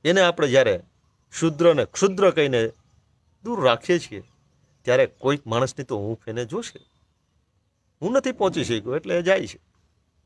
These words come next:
મારે એમાં બહુ બળાપો કરવાની જરૂર નથી, મારે પ્રયત્ન કરવાની જરૂર છે, મારે સેવા કરવાની જરૂર છે,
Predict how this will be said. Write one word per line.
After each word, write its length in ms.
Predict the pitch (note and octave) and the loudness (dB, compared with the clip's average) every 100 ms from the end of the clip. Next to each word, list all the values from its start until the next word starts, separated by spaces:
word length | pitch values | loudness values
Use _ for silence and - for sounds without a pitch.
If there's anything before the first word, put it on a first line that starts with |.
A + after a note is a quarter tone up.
| _ _ _ _ _ _ | _ _ _ _ _ _
મારે 260 | F2+ F#2 A#2 | -10 -4 -2
એમાં 200 | B2 G#2+ | -2 -2
બહુ 220 | A2 B2+ | 2 2
બળાપો 380 | G#2+ A2 C3 D3 | 2 0 0 -4
કરવાની 320 | C3 C3+ D3 | -6 -4 -2
જરૂર 280 | B2+ C3 E3+ | -4 -6 -8
નથી, 220 | F3 A#2+ | -12 -14
મારે 200 | F#2+ G2+ | -8 -8
પ્રયત્ન 380 | G#2 C3+ F#3 G#3+ | -6 -6 -6 -10
કરવાની 280 | E3+ C#3+ B2+ | -6 -2 -2
જરૂર 240 | G2+ F#2 | -4 -12
છે, 120 | - _ _ _ _ _ | -14 _ _ _ _ _
મારે 180 | G2 A#2 | -8 -4
સેવા 280 | D3 D3+ C#3+ | -2 0 0
કરવાની 320 | C3 B2+ B2 | -2 -4 -4
જરૂર 240 | G#2 G2 F2 | -4 -10 -12
છે, 140 | - | -20